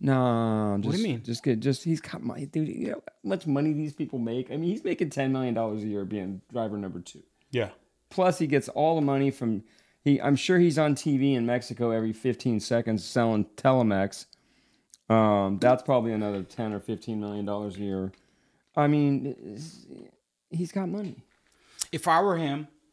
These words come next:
Speaker 2: I wouldn't quit. I'd make them fire
Speaker 1: It's
Speaker 2: me.
Speaker 1: just a, it's just a rumor, though. I'm like
Speaker 2: It's just a rumor. I wouldn't quit only because he's not gonna, even if he only won two races this year, maybe he'll win one more. Let's say he wins three.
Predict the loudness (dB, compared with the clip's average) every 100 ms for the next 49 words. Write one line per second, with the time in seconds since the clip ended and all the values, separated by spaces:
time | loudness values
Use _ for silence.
0 | _ _ _ _ _ _ _ _ -8 -4
1 | -4 -4 -8 -4 -4 -6 _ _ _ _
2 | _ _ _ -2 2 4 2 -2 -2 -4
3 | -2 2 2 2 0 2 -2 0 -4 -2
4 | -2 0 0 -2 -6 -8 -4 -4 -4 -2
5 | 0 2 4 2 4 4 4 4 0 0
6 | 0 0 -2 0 0 0 0 2 4 2
7 | -2 -10 _ _ _ _ _ _ _ _
8 | _ _ _ _ -4 0 2 2 4 4
9 | 0 0 0 0 -2 -14 _ -20 _ _
10 | -8 2 6 6 6 6 6 6 6 6
11 | 4 4 2 2 2 0 -4 -8 -6 -6
12 | -8 -12 -4 0 2 2 2 4 4 2
13 | 2 0 0 0 -2 -2 0 2 2 2
14 | 0 -2 -6 -8 -8 -12